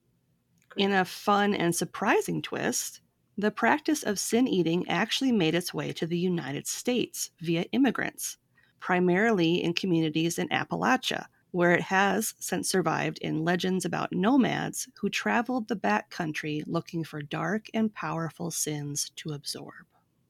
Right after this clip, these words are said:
Speaker 2: Ooh. That's what Big-, that's why Bigfoot's so big.
Speaker 1: Yeah, he's just eating all the sins.
Speaker 2: He just gets a little bigger with every sin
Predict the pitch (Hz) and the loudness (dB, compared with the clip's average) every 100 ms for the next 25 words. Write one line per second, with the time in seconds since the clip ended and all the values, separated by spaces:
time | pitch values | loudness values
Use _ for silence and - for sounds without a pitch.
0 | _ _ _ 185 170 185 190 165 160 _ | _ _ _ -14 -12 -12 -12 -14 -16 _
1 | _ _ _ _ _ - 202 - 180 196 | _ _ _ _ _ -16 -14 -12 -10 -10
2 | - 226 - 214 214 220 214 196 - 202 | -10 -14 -6 -6 -4 -8 -6 -8 -8 -10
3 | - 185 175 180 175 175 _ _ _ _ | -10 -12 -8 -8 -8 -12 _ _ _ _
4 | _ 196 165 151 165 165 - 165 165 156 | _ -8 -6 -6 -6 -6 -6 -6 -4 -4
5 | 151 147 165 160 151 - _ _ _ _ | -4 -6 -6 -6 -8 -10 _ _ _ _
6 | _ 208 185 185 - _ _ _ _ _ | _ -14 -12 -14 -18 _ _ _ _ _
7 | _ _ _ _ 185 185 - 180 180 180 | _ _ _ _ -20 -18 -16 -16 -14 -14
8 | 180 180 180 180 180 180 - 185 180 | -12 -12 -14 -16 -18 -18 -16 -16 -16